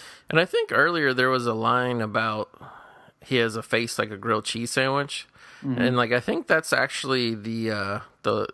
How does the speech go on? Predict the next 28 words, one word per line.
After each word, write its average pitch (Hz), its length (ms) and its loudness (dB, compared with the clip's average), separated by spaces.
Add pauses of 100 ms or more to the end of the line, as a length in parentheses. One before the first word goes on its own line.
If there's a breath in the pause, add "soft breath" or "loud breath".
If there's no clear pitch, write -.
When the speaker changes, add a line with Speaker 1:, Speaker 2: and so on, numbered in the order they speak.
(180)
Speaker 1:
the 67 240 -2
part 143 320 4
of 143 80 -4
the 120 100 0
description 110 640 -2
of 104 60 -2
Mister 107 300 -4
Boogedy 107 360 -2
having 110 240 0
a 104 40 -8
grilled 110 180 0
cheese 117 240 -6
sandwich 110 340 0
that's, 107 160 -4
like, 104 140 -2
on 113 160 4
the 107 80 -4
D 110 160 -4
V 107 140 -4
D, 110 180 0
or 104 80 2
at 87 80 -4
least 110 220 -4
on 107 100 -4
the 101 80 -4
D 110 160 -6
V 110 100 -6
D. 113 240 -4